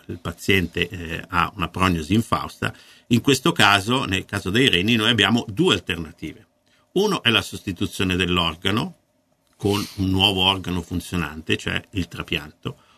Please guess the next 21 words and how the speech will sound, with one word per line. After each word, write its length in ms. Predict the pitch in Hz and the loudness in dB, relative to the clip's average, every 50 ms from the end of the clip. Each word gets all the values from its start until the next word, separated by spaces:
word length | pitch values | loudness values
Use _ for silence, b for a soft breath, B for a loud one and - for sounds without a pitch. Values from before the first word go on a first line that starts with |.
| b b | b b
oppure 400 | - 170 170 - 139 151 180 196 | -2 -2 2 4 4 4 4 4
abbiamo 280 | 147 117 107 113 127 | 4 4 4 4 4
una 160 | 135 127 104 | 2 0 -2
terapia 400 | - - 113 110 107 - 120 117 | -2 -2 -2 -2 0 0 -2 -2
cosiddetta 480 | - - 98 90 101 104 110 107 - 95 | 0 -2 -4 -2 2 2 2 2 2 -4
sostitutiva, 1120 | - - - - - - - - 104 87 - 104 92 - - 90 85 82 85 98 117 151 - _ _ _ _ _ _ _ _ | -6 -2 -2 -2 -2 -2 -4 -4 -4 -2 -2 -2 -4 -2 -4 -4 -4 -2 -2 -4 -6 -6 -10 _ _ _ _ _ _ _ _
cioè 220 | - - 117 113 - | 0 4 4 4 4
che 120 | - 107 | 2 0
si 160 | - - 113 | 0 0 -2
sostituisce 1080 | - - 151 156 - - - 131 120 - 120 113 117 123 120 - - - 131 127 127 - | 0 2 2 0 0 2 2 0 2 4 6 6 8 8 6 4 2 2 2 2 2 2
alla 400 | - 104 101 98 104 107 107 - _ | 2 2 2 4 2 0 -2 -2 _
funzione 500 | _ 117 101 90 - - 98 95 95 92 | _ -4 -4 -4 -2 -2 2 2 4 2
renale 520 | 92 87 87 87 87 87 90 85 82 - _ _ _ _ _ _ _ _ _ | 2 0 0 -2 -2 -2 -4 -4 -6 -10 _ _ _ _ _ _ _ _ _
di 180 | _ 107 92 90 | _ -4 -2 -2
base 340 | 87 87 85 87 85 98 - | -2 -2 -2 -2 -2 -4 -2
normale, 560 | 98 98 87 80 80 73 76 73 76 90 - _ _ _ _ | -2 -2 -2 -2 -6 -10 -12 -14 -18 -20 -20 _ _ _ _
fisiologica. 640 | _ 110 98 87 85 76 69 64 - - - _ - b b b b b b b b b b | _ -4 -2 -2 -4 -4 -6 -10 -16 -20 -20 _ -20 b b b b b b b b b b
Questa 400 | b 165 170 139 - - 185 - - | b 2 2 2 2 -2 -4 -4 2
è 200 | - 113 113 - - | 2 2 2 2 2
la 120 | 117 107 | 0 2
dialisi. 580 | 95 95 85 80 80 73 - - - - 117 | 2 0 -2 -4 -8 -16 -20 -18 -16 -16 -16